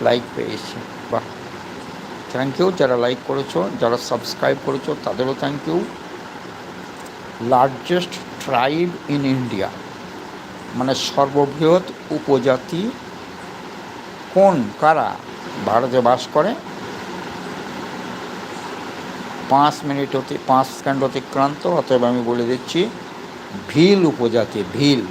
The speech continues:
কোল, মুন্ডা, ভিল বলে না, এই ভিল ট্রাইব বা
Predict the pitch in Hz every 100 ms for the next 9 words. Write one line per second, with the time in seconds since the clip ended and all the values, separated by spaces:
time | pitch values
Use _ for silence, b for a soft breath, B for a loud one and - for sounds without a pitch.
0 | 85 - - 151 156 156 139 139 139 143
1 | 131 123 147 143 139 190 220 135 - -
2 | - - - - 113 117 - 110 135 _
3 | - 165 208 196 - 143 127 131 180 -
4 | - - - - - - - -